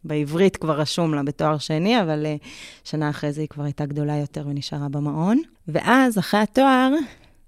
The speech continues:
עדיין, אה, לא יודעת, אולי כבר כן הייתי תקועה,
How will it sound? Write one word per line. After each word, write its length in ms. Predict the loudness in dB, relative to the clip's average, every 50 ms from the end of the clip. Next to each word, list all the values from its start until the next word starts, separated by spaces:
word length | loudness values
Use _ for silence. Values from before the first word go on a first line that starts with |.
| _ _ _ _ -8
עדיין, 480 | -2 0 2 2 2 2 0 0 -2
אה, 40 | -2 -2 -2 -2 -2 -4 -4 -6 -8 -10 -12 _ _ _ _ _ _ 0
לא 60 | 0
יודעת, 380 | 0 0 -2 -4 -6 -8 -12 -10 _
אולי 200 | 0 4 4 4
כבר 160 | 4 0 -4 -2
כן 220 | 0 2 2 4
הייתי 220 | 2 0 0 -4
תקועה, 360 | -6 -4 -2 0 0 2 2